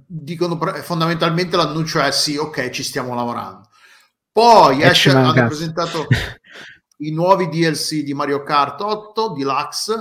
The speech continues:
Speaker 1: eh, quindi
Speaker 2: Che sta
Speaker 1: nuovi
Speaker 2: diventando Mario Kart Infinity. Prendete l'otto, giratelo e potete continuare a giocare a Mario Kart per sempre.
Speaker 1: Hanno, aggiungono Birdo, eh, o Birdo, se vogliamo dirlo all'italiana,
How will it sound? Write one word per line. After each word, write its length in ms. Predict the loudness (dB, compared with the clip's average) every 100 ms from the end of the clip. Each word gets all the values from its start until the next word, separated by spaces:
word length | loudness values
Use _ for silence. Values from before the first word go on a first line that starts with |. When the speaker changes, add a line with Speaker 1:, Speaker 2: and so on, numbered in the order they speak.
| -10 _ _ _ _ _
Speaker 1:
eh, 320 | -14 -12 -10 -10
quindi 180 | -4
Speaker 2:
Che 80 | 0
sta 140 | 4 6
Speaker 1:
nuovi 120 | 8
Speaker 2:
diventando 240 | 8 8
Mario 380 | 6 10 10 10
Kart 400 | 8 6 6 2
Infinity. 920 | 2 2 0 2 4 4 0 -2 -4
Prendete 480 | -2 -2 0 2 4
l'otto, 520 | 4 2 -2 -8 -8
giratelo 680 | -2 2 2 2 0 -2 -2
e 60 | -2
potete 320 | -2 -2 0
continuare 500 | -2 -2 0 2 2
a 60 | 0
giocare 380 | -2 0 0
a 60 | 0
Mario 360 | -2 0 2 2
Kart 680 | 0 -2 -4 -6 -2 0
per 180 | 0 -2
sempre. 840 | -4 0 4 4 2 -6 -8 -8 -8 -14 -20 -18 -20 -20 _ _ _ _
Speaker 1:
Hanno, 300 | 2 2 2
aggiungono 800 | 4 4 4 2 2 4 4 4
Birdo, 840 | 8 8 8 6 6 6 6 0 -14 _
eh, 520 | -8 -4 -2 0 -2 -2 -2
o 100 | -4
Birdo, 680 | -4 -2 -2 0 0 0 -2
se 140 | -10 -12
vogliamo 360 | -12 -10 -10
dirlo 260 | -8 -6 -6
all'italiana, 960 | -8 -6 -6 -2 -2 -2 -4 -6 -10